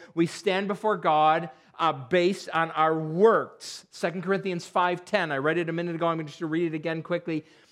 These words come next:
"For we must all appear before the judgment seat of Christ, so that each of us may receive what is due us." Why? "For the things done while in the body, uh, whether good or bad." This is not often how we think about standing before God, is it? Works,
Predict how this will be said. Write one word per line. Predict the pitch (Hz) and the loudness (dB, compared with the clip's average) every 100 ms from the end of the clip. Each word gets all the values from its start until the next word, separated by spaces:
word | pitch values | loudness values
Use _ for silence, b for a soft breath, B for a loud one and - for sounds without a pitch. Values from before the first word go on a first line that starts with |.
| b b | b b
"For | 220 202 | 2 4
we | 202 | 4
must | 202 185 - | 0 -2 2
all | 190 220 240 | 6 6 6
appear | 233 233 214 | 4 0 0
before | 185 214 | -2 -2
the | 185 | -2
judgment | 156 185 190 180 | 0 -2 -2 -10
seat | - 185 | -6 -6
of | 165 | -4
Christ, | - 175 175 - | 0 0 -2 -8
so | - 196 | -2 -2
that | 196 | -2
each | 202 208 | -4 -2
of | 220 | 0
us | 202 202 | 0 0
may | 190 | -2
receive | 185 165 220 190 | -2 -2 -4 -2
what | 190 | -2
is | 165 | -4
due | 147 240 311 349 | -4 -2 0 0
us." | 147 139 180 - - b b _ - | 0 0 0 -4 -18 b b _ -2
Why? | 185 240 180 135 B B | 2 4 2 0 B B
"For | - 196 | -4 0
the | 175 | 0
things | - 240 247 196 | 0 0 0 -6
done | 165 190 196 | -2 -2 0
while | 180 185 | -2 0
in | 185 | -2
the | |
body, | 165 156 156 165 165 160 | 0 2 2 -2 -6 -6
uh, | 151 151 | -2 0
whether | 151 156 156 | 0 0 0
good | 131 156 156 160 147 | -2 0 2 0 -4
or | 156 | -4
bad." | 156 165 151 110 b b b _ | 0 0 0 -4 b b b _
This | 208 208 | -2 -2
is | 196 | -6
not | 196 196 | -4 -2
often | 190 185 160 | -2 -4 -8
how | 160 | -8
we | 151 | -8
think | - 156 | -10 -8
about | 139 127 | -6 -6
standing | - 139 131 | -6 -10 -8
before | 123 127 123 | -8 -6 -6
God, | 120 107 107 | -4 -6 -8
is | 95 | -14
it? | 80 _ _ _ _ _ _ _ _ _ _ _ _ _ _ _ _ _ _ _ _ _ _ B 220 139 | -18 _ _ _ _ _ _ _ _ _ _ _ _ _ _ _ _ _ _ _ _ _ _ B -18 -4
Works, | 151 202 254 - - | 4 4 4 -2 -18